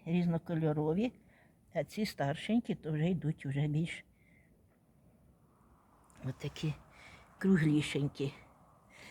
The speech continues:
От рядишком World Cafe Amaretto. То було World Cafe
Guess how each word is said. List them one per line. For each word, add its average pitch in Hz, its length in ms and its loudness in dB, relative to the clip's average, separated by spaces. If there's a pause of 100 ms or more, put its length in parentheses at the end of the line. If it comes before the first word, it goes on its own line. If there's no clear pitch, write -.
(320)
От 170 240 2
рядишком 233 640 4 (240)
World 202 260 6
Cafe 202 360 6
Amaretto. 180 600 8 (920)
То 170 120 2
було 175 320 6
World 190 480 8
Cafe 190 500 8